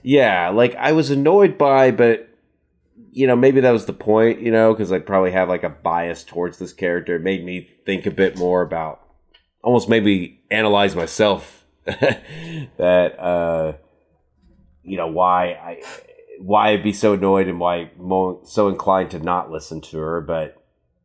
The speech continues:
you know, it seemed to be truth to what she was saying throughout the whole movie. And, uh, I think she plays this neurotic, um,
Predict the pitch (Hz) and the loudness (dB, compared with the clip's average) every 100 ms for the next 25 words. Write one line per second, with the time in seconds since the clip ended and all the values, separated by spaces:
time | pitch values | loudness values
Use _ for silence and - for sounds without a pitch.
0 | _ _ _ _ 104 95 90 - 107 98 | _ _ _ _ -6 -4 -4 -4 -2 0
1 | 104 98 101 101 90 95 - 80 - 92 | -4 -4 -4 -4 -4 -6 -6 -12 -10 -4
2 | 101 98 82 82 78 76 76 73 76 76 | -2 -2 -4 -8 -8 -8 -8 -8 -10 -10
3 | 85 90 85 85 80 - 85 82 82 - | -8 -6 -6 -8 -14 -16 -12 -8 -8 -4
4 | 120 190 196 196 - 147 147 143 110 120 | 0 0 0 -2 -2 2 4 4 2 -2
5 | 113 - 113 110 104 104 107 104 101 - | -2 -2 0 2 4 4 4 2 -2 -14
6 | _ _ _ _ _ _ _ _ _ _ | _ _ _ _ _ _ _ _ _ _
7 | 87 90 87 87 85 85 82 73 | -4 -2 0 0 -2 -4 -10 -18